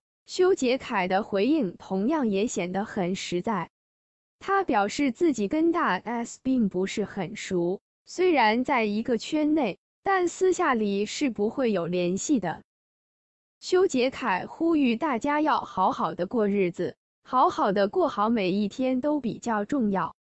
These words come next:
如今看来，大 S 和汪小菲离婚，夫妻缘分没有一直走下去，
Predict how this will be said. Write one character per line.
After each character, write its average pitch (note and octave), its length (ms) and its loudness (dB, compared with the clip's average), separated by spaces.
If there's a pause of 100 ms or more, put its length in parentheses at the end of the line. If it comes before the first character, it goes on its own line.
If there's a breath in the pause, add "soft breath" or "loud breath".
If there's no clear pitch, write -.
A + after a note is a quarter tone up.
(480)
如 A#3+ 220 0
今 E4 260 4
看 C4+ 280 0
来， F#3+ 260 -2 (260)
大 D4+ 260 2
S B3+ 440 -2
和 A#3 240 0
汪 D4+ 240 2
小 G#3 240 -2
菲 C4+ 200 0
离 G3 200 0
婚， C#4+ 340 -2 (260)
夫 G4+ 260 2
妻 F#4+ 180 4
缘 B3 240 4
分 C#4+ 340 0
没 G3+ 220 2
有 A3 160 2
一 A#3 220 0
直 G#3+ 200 -2
走 A#3+ 200 -2
下 F#3+ 240 -4
去， - 260 -6